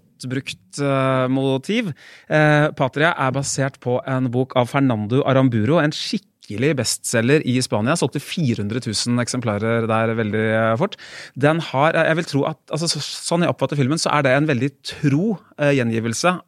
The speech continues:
av, eh, boka her. Boka har ulike sånne, mm, ulike fortellerstemmer, ulike sånne viewpoint, eh, characters. Akkurat sånn som, eh, faktisk Game of Thrones, eh, har jo det samme, at vi følger forskjellige mennesker,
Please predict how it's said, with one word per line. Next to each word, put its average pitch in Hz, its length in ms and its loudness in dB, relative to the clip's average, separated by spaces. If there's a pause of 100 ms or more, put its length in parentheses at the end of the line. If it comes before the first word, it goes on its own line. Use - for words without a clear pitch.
av, 131 400 2
eh, 127 420 2
boka 120 240 -4
her. 185 140 2 (420)
Boka 151 460 2
har 143 320 2 (120)
ulike 127 440 0
sånne, 120 760 0
mm, 113 60 -12 (160)
ulike 131 260 0
fortellerstemmer, 120 800 2
ulike 123 260 0
sånne 127 240 2
viewpoint, 123 840 -2
eh, 131 100 0
characters. 131 440 0 (340)
Akkurat 180 220 0
sånn 139 80 0
som, 147 180 2
eh, 139 220 0 (120)
faktisk 131 280 -6
Game 117 160 2
of 131 80 -2
Thrones, 151 520 0
eh, 139 760 0
har 120 140 2
jo 123 200 4
det 135 100 -2
samme, 139 160 2
at 131 80 -2
vi 139 60 -2
følger 117 600 0
forskjellige 117 560 -6
mennesker, 135 360 0